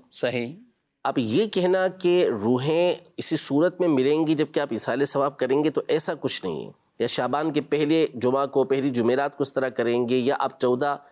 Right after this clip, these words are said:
Speaker 2: شعبان کو اس طرح کریں گے تو ہی روحوں کی ملاقات ہوگی، پھر روحوں کی عید ہوگی، تو یہ تصور، یہ concept ٹھیک نہیں ہے۔
Speaker 1: ہوں۔
Speaker 2: ہاں،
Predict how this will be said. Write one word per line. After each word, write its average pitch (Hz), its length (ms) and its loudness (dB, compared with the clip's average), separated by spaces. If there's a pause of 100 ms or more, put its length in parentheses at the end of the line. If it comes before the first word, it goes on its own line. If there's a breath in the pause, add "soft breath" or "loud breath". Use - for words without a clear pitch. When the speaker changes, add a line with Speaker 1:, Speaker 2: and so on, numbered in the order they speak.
(260 soft breath)
Speaker 2:
شعبان 131 480 -2
کو 135 80 0
اس 127 120 0
طرح 131 140 -2
کریں 123 360 0
گے 135 80 2
تو 156 220 -2
ہی 156 140 2
روحوں 135 220 2
کی 139 140 -2
ملاقات 117 520 0
ہوگی، 117 400 -2
پھر 127 180 -2
روحوں 117 260 0
کی 127 140 -4
عید 135 260 0
ہوگی، 117 380 0 (480 soft breath)
تو 170 180 0
یہ 131 420 0
تصور، 151 460 -2
یہ 143 140 0
concept 131 480 0
ٹھیک - 280 -6
نہیں 73 280 -6
ہے۔ 58 60 -16
Speaker 1:
ہوں۔ - 520 -14
Speaker 2:
ہاں، 147 300 -2